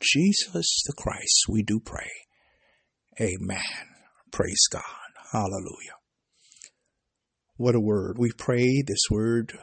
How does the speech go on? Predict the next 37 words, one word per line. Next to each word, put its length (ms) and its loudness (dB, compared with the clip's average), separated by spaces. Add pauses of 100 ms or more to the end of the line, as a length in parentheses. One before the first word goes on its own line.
(180)
uh, 540 -16 (560)
would 180 2
bless 400 6
your, 300 2 (300)
your 180 0
soul, 600 4
your 140 -6
spirit, 600 2 (800)
that 140 0
you 180 4
would 120 0
share 340 -2
it 180 -18 (420)
with 200 -4
someone 560 2
today. 480 -8 (1000)
And 120 6
the 60 8
Lord's 340 4
will, 240 2
we'll 140 0
be 140 2
back 280 -2
tomorrow 440 0 (300)
with 140 -4
another 260 0
word 380 -4
from 200 -4
the 80 0
Lord. 400 -4 (920)
Remember, 400 2 (100)
faith 220 0
cometh 340 -6
by 260 -4
hearing, 420 -6
and 180 2
hearing 440 -2